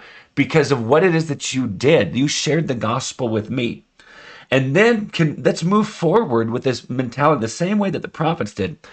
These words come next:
We're not just about this generation, we're about the following generations. And I'm not even saying just the kids who are in our church communities. I'm saying for generations that aren't even here yet, that if the Lord doesn't come back in,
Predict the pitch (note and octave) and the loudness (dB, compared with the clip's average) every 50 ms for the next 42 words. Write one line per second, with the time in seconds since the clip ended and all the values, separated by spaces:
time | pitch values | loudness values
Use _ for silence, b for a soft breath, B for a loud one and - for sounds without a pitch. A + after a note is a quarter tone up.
0 | B B B B B B A#2+ C3+ D3 C#3+ D3+ F#3 A3 G#3 C4 A#3+ - A3+ E3 D#3+ | B B B B B B 2 4 4 4 4 4 2 2 0 0 0 2 4 4
1 | D3 C#3 - - A2 G#2+ G2 C3+ F3+ E3+ - - - - A#2 G#2+ G#2 G2 F#2+ F2+ | 4 2 2 0 -2 0 2 2 2 2 0 -4 -2 0 2 2 2 0 -2 -2
2 | F2 F2+ - - C#3+ D#3+ F#3+ F#3 B B B B B B B - B2+ B2+ B2 C#3+ | -4 -4 -4 -2 -2 -2 -2 -4 B B B B B B B 2 2 4 4 4
3 | C#3 C#3 C3+ - - A2+ - - - D3+ D3 F3 F#3 F#3+ E3 C#3 A#2+ A2+ G2+ A2 | 2 2 2 0 -2 -4 -2 -2 0 2 4 6 6 6 4 4 2 0 0 0
4 | G#2+ G2+ F#2+ F2+ E2 F2 - F#2+ G2+ - A2 C3 F#3 A3 B3+ B3+ A3 F#3 D#3+ D#3+ | 0 0 -2 -2 -6 -6 -8 -8 -6 -2 0 2 2 2 2 0 0 0 -2 -2
5 | F3+ D3 C#3 B2 C#3 D3+ D3+ - - G#2+ G#2 - - - E3+ E3+ F3 E3 - - | 0 0 0 2 2 0 0 0 -4 -4 -4 -6 -4 0 0 0 0 0 -2 -2
6 | D3+ B2+ B2+ A#2+ A#2 A2 G#2+ G#2 G#2 - - C3 A#2 - - - - G#2 G2+ A#2+ | 0 2 2 2 2 2 2 0 0 -2 -4 -4 -4 -4 -6 -8 -4 -2 -2 -2
7 | C#3+ C#3 A#2 G2 G2 F#2+ F2+ - B B B B B B B B B - C3 D3 | 0 0 -2 -2 -2 -2 -4 -6 B B B B B B B B B -4 -2 -2
8 | F3 F3 - - E3+ D#3 D3 C3+ - C#3 C3 A#2 G#2 G2 C3 C#3+ D#3 D3+ D3 C#3+ | -2 -2 0 2 2 2 2 0 0 -2 -2 -2 0 2 2 4 4 6 6 4
9 | C#3+ C#3+ - C#3+ A2 - A#2+ A#2+ A2+ A2+ A#2 A#2 A2+ G#2+ G2+ F2+ - - A#2 A2+ | 4 2 0 -4 -2 0 0 2 4 4 2 2 0 -2 -2 -4 -4 -4 -4 -2
10 | A2 G#2 F2 D#2 - - - _ _ B B B B B B - - B2+ B2+ A#2+ | -2 -2 -4 -6 -8 -10 -14 _ _ B B B B B B 2 4 4 6 4
11 | A#2 A#2+ A2+ A#2 C#3 E3 E3 D#3 D#3+ D#3+ D3+ C#3+ - D3 B2+ A#2 B2 B2+ C#3 C#3 | 4 4 4 6 4 4 4 4 2 2 0 0 -2 0 0 2 2 2 0 0
12 | C#3 A#2+ G#2 - - | -2 -4 -4 -6 -14